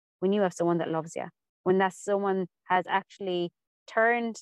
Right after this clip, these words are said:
the focus inwards and took responsibility for their own healing. I think that is just profound. And I know,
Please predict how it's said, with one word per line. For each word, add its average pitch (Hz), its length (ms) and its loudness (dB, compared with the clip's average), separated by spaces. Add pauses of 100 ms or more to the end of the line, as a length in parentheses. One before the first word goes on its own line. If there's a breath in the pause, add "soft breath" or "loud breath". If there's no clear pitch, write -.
(200)
the 190 460 0
focus 208 380 -4
inwards 180 400 -2
and 175 80 -6
took - 160 -12
responsibility 175 720 -4
for 170 120 -6
their 170 100 2
own 170 200 2
healing. 170 540 0 (720)
I 220 720 2 (320)
think 190 260 0 (260)
that 170 360 2 (1000)
is 190 320 4
just - 640 -2 (320)
profound. 175 640 0
And 214 140 0
I 330 160 6
know, 196 460 2